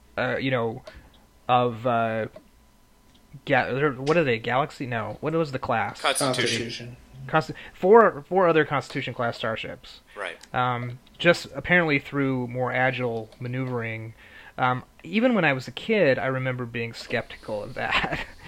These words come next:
Speaker 1: Um,
Speaker 2: Yeah.
Speaker 1: just using phasers, can you really disable? Um, and it's, I mean, it's as though the way that it's presented, there's no, it's no contest, right? The M five is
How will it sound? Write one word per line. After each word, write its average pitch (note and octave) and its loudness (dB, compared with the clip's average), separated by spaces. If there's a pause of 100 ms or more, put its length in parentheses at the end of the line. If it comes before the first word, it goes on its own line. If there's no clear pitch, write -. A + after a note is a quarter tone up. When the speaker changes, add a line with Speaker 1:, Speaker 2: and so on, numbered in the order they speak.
(340)
Speaker 1:
Um, C3+ 2
Speaker 2:
Yeah. G#2+ -4
Speaker 1:
just D#3+ 0
using F3+ 2
phasers, F3+ 4
can D#3 -4
you C#3 -4
really C#3 -2 (180)
disable? C#3 -4
Um, A#2 -6 (1080)
and E3+ 2
it's, E3 0 (140)
I D#3+ -6
mean, D#3+ -6
it's D3 -6 (220)
as C3+ -6
though C3 0
the C#3 -4
way E3 2
that C#3 -6
it's - -16
presented, E3+ -2
there's B2 -8
no, B2+ -6
it's - -12
no C#3 -6
contest, - -4
right? C#3 -4
The C#3+ -6
M C#3 -4
five C#3+ 0
is B2 -10